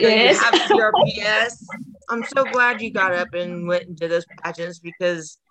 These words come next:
Speaker 1: that makes me feel like, "Oh, wow, maybe, you know, I could do something different with my life as well," you know, find something different that
Speaker 2: Niin, niin, että
Speaker 1: Yeah.
Speaker 2: mä oon nyt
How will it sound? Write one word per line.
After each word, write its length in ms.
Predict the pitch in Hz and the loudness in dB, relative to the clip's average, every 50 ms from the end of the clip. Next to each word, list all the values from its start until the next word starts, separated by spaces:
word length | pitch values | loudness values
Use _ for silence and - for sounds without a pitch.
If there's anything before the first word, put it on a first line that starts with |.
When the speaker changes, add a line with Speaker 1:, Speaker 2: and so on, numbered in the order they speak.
| _ _ _ _ _ _ - | _ _ _ _ _ _ -6
Speaker 1:
that 100 | 214 226 | -4 -2
makes 280 | 220 220 202 - - | 0 -2 -2 -4 -6
me 160 | 175 196 202 | -6 -4 -4
feel 280 | 196 - - - 208 190 | -6 -6 -4 -4 -2 0
like, 240 | 185 175 175 170 165 - - | 2 2 2 0 -2 -4 -4
"Oh, 140 | 214 226 233 226 208 | -2 -2 -2 -4 -4
wow, 600 | 220 240 247 233 202 170 156 151 147 151 160 160 _ _ _ _ _ _ _ _ _ _ | -4 -2 -2 0 0 0 -2 -4 -6 -10 -14 -18 _ _ _ _ _ _ _ _ _ _
maybe, 720 | 185 190 202 208 208 185 220 226 226 226 226 226 226 226 _ _ _ _ _ _ _ _ _ _ _ _ _ - - _ _ _ _ _ _ _ _ _ | -8 -4 -2 -2 -2 -2 -4 -6 -8 -10 -12 -14 -18 -20 _ _ _ _ _ _ _ _ _ _ _ _ _ -20 -20 _ _ _ _ _ _ _ _ _
you 100 | _ 240 | _ -4
know, 380 | 247 247 254 254 247 220 175 - _ _ _ _ _ _ _ _ _ _ _ 208 _ _ _ _ _ _ _ _ _ _ _ - - - | -2 0 0 0 -2 -4 -10 -18 _ _ _ _ _ _ _ _ _ _ _ -20 _ _ _ _ _ _ _ _ _ _ _ -6 -2 -2
I 80 | 247 | -2
could 160 | 240 247 247 | 0 -2 -4
do 160 | 185 240 247 226 | -4 -2 -4 -2
something 480 | - - 226 214 208 - 214 196 196 | -2 -2 -4 -4 -2 -4 -6 -6 -6
different 400 | 170 214 214 - 190 180 165 - | -6 -8 -6 -4 -4 -4 -2 -4
with 120 | 170 185 170 | -6 -6 -2
my 180 | 175 175 175 | -2 0 0
life 260 | 175 175 175 175 - | 0 0 -2 -4 -6
as 160 | 170 160 156 160 | -8 -10 -8 -6
well," 260 | 175 175 160 151 156 | -2 -2 0 0 -2
you 120 | 165 170 165 | -2 -4 -6
know, 100 | 165 170 | -6 -6
find 380 | - _ 196 180 175 175 175 - | -4 _ 0 2 2 0 -4 -8
something 260 | 175 - - 160 151 - | -12 -12 -12 -18 -18 -14
different 260 | 175 269 262 262 269 | -10 -6 -2 0 2
that 140 | 277 233 202 | 2 2 2
Speaker 2:
Niin, 160 | 196 262 294 | 2 0 0
niin, 340 | 269 254 247 220 202 208 226 | 0 0 2 2 2 0 -2
että 160 | - - - | -2 -2 0
Speaker 1:
Yeah. 80 | - 220 | 0 2
Speaker 2:
mä 100 | 208 180 | 2 2
oon 100 | 190 208 | 0 -2
nyt 100 | 214 | -4